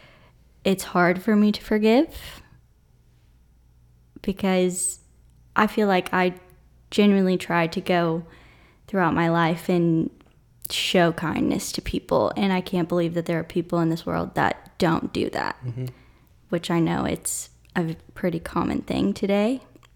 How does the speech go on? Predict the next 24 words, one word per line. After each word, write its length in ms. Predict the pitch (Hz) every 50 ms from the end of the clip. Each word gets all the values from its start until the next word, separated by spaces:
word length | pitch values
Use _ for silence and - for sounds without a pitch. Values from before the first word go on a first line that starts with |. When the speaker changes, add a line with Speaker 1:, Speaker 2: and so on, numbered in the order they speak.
| _ _ _ _ _ _ - _ _ - - - - _ _ _ - - - - - - - - - - - _ _ _ _ _ _ _ _ - _ _ _
Speaker 1:
But, 260 | - 208 190 165 - -
I 120 | 190 190
mean, 640 | 190 190 190 190 190 185 185 185 185 180 185 180 - - - _ _ _ _ _ _ _ _ _ _ _ _ _ _ _ _ _ - - _ _ 196 185 - -
that's 320 | - 196 185 185 185 - -
what 80 | 185
it 100 | 175 170
looks 240 | 170 175 165 - - -
like 200 | - - - -
to 100 | - -
be 120 | 170 175
a 40 | 185
Christian, 520 | - - 175 185 - - - 170 170 175
and 120 | 175 175 170
that's 220 | 175 180 - -
what 100 | 190 180
it 80 | - -
looks 240 | 180 185 - -
like 300 | - 175 170 165 - - -
to 120 | - -
love 240 | 175 170 170 165 165 -
like 220 | - 175 170 -
the 80 | - -
Lord. 440 | - 170 170 - - 90 101 196 -
Speaker 2:
Yeah. 180 | - 120 113 110